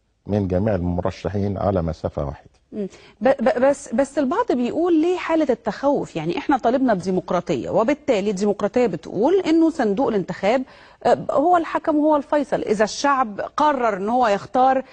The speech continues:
Speaker 2: خلينا نقول بقى الفريق شفيق، لأنه خ-، أعتقد إن القانون دلوقتي إذا طبق هيطبق عليه هو وحده.
Speaker 1: نعم.
Speaker 2: فإذا الشعب اختاره، ليه عايزين نحجر على إرادة الشعب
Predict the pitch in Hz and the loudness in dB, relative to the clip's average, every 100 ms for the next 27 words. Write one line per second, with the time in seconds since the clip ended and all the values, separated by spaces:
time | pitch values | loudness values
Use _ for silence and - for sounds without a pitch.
0 | - - 220 339 311 320 370 285 226 - | -14 0 2 4 4 2 2 2 0 0
1 | 240 285 233 - 349 269 240 247 - 165 | 0 0 -2 2 2 4 2 -2 -2 2
2 | 120 202 339 339 254 240 - 262 302 262 | 2 2 0 0 0 -2 -2 0 2 2
3 | 277 285 226 220 - 302 254 311 262 240 | 0 -2 0 0 0 -2 0 0 0 2
4 | 277 262 226 240 254 220 190 - - 120 | 2 0 0 0 2 2 0 -4 -4 0
5 | 104 87 82 - 359 320 - 320 294 233 | 2 0 0 2 2 0 0 0 2 -2
6 | - 262 226 170 208 277 254 247 269 269 | -2 0 2 0 0 2 2 0 0 0
7 | 302 226 220 185 175 208 220 - - 233 | 0 0 0 0 -2 -2 -4 -6 -2 -2